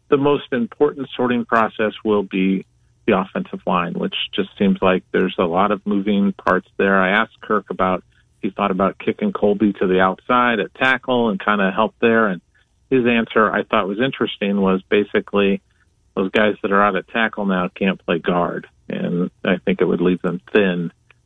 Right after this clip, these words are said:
at the guard position. So, um, at least for right now, they don't have, uh, that figured out, but it's, you know, you're kind of retooling the, the two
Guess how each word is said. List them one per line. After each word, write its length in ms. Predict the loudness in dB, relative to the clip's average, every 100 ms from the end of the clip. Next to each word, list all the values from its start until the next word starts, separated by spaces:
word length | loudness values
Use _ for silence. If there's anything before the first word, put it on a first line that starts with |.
| _ -6
at 160 | -4
the 80 | -4
guard 320 | 0 0 0
position. 520 | -4 -6 -4 -4 -6 -2
So, 320 | 0 2 0 -4 _ -20 _ _ -8
um, 600 | 0 2 2 0 -2 -6 0
at 120 | 2
least 180 | 2 0 0
for 120 | 0
right 220 | 0 0
now, 460 | 0 2 2 -2 -6 _ _ _
they 140 | -2 0
don't 220 | 0 -2
have, 420 | 0 2 2 0 -6 -4
uh, 240 | 0 0 -2 -6 -2
that 160 | -2 -2
figured 240 | -4 0 2
out, 220 | 2 0 -2
but 200 | -2 -4 _ _ _ _ 0
it's, 240 | 0 0 -10 -20 -20 -20 -20 _
you 100 | -2
know, 160 | 0 0 -6 -12 0
you're 360 | 4 4 2
kind 260 | -2 -2 0
of 80 | 2
retooling 760 | 0 0 -2 2 2 2 0 -2
the, 240 | 0 0 0 _
the 120 | -2 0
two 200 | 2 0